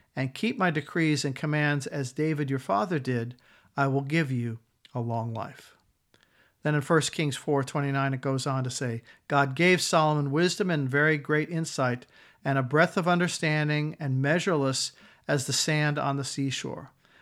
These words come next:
Solomon's wisdom was greater than the wisdom of all the people of the East and greater than all the wisdom of Egypt. He was wiser than anyone else,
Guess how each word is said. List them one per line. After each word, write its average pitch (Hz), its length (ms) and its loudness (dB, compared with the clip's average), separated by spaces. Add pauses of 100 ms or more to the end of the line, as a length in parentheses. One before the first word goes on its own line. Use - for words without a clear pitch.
Solomon's 170 460 6
wisdom 190 340 4
was 160 160 2
greater 185 440 6
than 190 160 0
the 180 80 0
wisdom 180 420 2
of 127 140 -2
all 160 240 4
the 165 100 -2
people 160 380 -2
of 143 120 -2
the 143 120 -4
East 147 420 -2 (320)
and 139 140 -2
greater 185 280 6
than 170 160 2
all 175 240 8
the 180 100 2
wisdom 175 360 2
of 147 100 0
Egypt. 156 380 -2
He 170 100 -2
was 160 220 0
wiser 190 580 4
than 170 160 0
anyone 175 400 0
else, - 340 -4